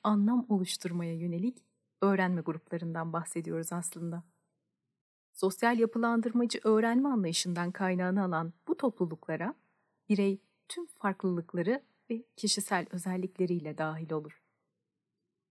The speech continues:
Topluluk içinde saygıyla dinleme,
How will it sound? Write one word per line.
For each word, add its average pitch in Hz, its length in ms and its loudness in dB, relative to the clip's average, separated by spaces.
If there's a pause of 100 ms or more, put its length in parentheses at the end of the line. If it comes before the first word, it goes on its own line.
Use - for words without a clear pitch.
(960)
Topluluk 269 480 2
içinde 233 580 4
saygıyla 208 720 2
dinleme, 170 480 -2